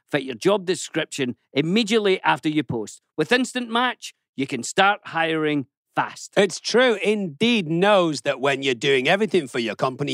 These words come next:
Speaker 2: you can't afford to overspend on hiring. Visit indeed dot com slash onion to start hiring now. Just go to indeed dot com slash onion. indeed dot com slash onion.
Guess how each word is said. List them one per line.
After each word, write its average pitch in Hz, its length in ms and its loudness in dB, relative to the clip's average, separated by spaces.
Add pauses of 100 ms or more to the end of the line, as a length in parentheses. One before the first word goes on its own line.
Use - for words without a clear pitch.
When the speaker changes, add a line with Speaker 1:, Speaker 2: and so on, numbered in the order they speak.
Speaker 2:
you 95 60 -8
can't 117 280 -4
afford 110 460 -4
to - 160 -12
overspend 104 600 -6
on 104 140 -6
hiring. 82 460 -6 (280)
Visit 127 260 2
indeed 120 540 0
dot - 240 2
com 117 260 -6
slash 190 300 2
onion 117 240 -8
to 104 140 -16
start 85 260 -8
hiring 127 420 -2
now. 85 220 -8 (340)
Just 233 220 2
go 151 180 4
to 123 140 -8
indeed 190 400 0 (160)
dot - 180 2
com 135 380 2
slash 127 280 -2
onion. 87 280 -8 (400)
indeed 107 340 -2
dot - 220 -2
com 127 320 2
slash 247 340 2
onion. 139 360 -4